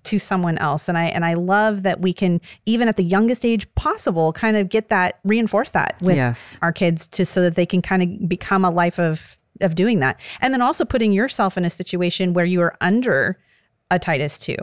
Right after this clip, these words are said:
Speaker 1: you know, because I think that helps us to that piece of just being submitted to a godly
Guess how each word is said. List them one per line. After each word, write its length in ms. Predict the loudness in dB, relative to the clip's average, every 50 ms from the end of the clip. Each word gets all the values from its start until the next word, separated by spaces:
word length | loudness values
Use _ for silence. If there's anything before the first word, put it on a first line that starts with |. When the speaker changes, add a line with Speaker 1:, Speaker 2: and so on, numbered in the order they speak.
| -10 -14 _ _
Speaker 1:
you 100 | -2 0
know, 240 | 2 2 2 0 -2 -4 -10 -20 -10 -6
because 220 | -2 0 0 2 2
I 100 | 2 2
think 140 | 2 0
that 200 | 0 0 -2 -2
helps 300 | 0 0 0 0 0 0
us 220 | 0 0 0 0 -2
to 340 | -2 0 2 2 2 0 -2 -4
that 400 | -2 0 0 2 0 0 -2 -6 -4
piece 240 | -2 -2 0 0 0
of 100 | -2 0
just 300 | -2 -4 -4 -6 -12 -18 -20 -20 _ _ -2
being 160 | 0 0 0
submitted 640 | 0 2 2 2 4 2 2 2 0 -2 -4 -6 -2
to 420 | 0 2 2 2 2 0 0 -4 _ _ _ _
a 160 | -4 -2 -2 0
godly 580 | 0 0 0 2 2 2 2 4 4 2 0